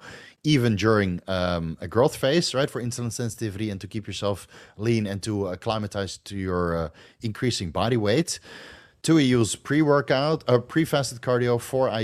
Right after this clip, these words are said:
Us before the workout. Depending on the body part that you want to improve, maybe twelve I Us post-workout with insulin.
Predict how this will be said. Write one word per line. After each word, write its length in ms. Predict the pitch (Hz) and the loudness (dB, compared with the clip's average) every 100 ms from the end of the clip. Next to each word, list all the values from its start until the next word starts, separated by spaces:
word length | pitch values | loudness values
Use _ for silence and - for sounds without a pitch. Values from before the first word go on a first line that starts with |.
| 107 | 0
Us 240 | 104 - | 0 -2
before 300 | 98 95 107 | -8 -6 -4
the 80 | 95 | 0
workout. 600 | 127 151 131 139 156 - - - - - | 0 0 0 0 0 -6 -10 -20 -20 -4
Depending 380 | 117 151 139 127 | 0 4 4 4
on 180 | 117 110 | 2 4
the 120 | 104 | 4
body 300 | 90 117 135 | 4 4 4
part 220 | 135 110 | 2 -2
that 100 | - | -4
you 80 | 110 | -8
want 140 | 104 95 | -6 -6
to 100 | 101 | -10
improve, 340 | 90 107 87 | -6 -6 -4
maybe 220 | 101 101 | -4 -4
twelve 680 | 90 - 113 113 104 - - _ _ _ - | -6 -4 2 2 0 -6 -18 _ _ _ 0
I 140 | 107 104 | 2 4
Us 300 | 98 90 - | 2 0 -4
post-workout 880 | - 135 135 123 120 123 117 123 95 | -2 0 0 0 0 2 0 0 -2
with 140 | 104 | -4
insulin. 640 | 107 113 - 95 104 135 | -2 -4 -2 -2 -2 -2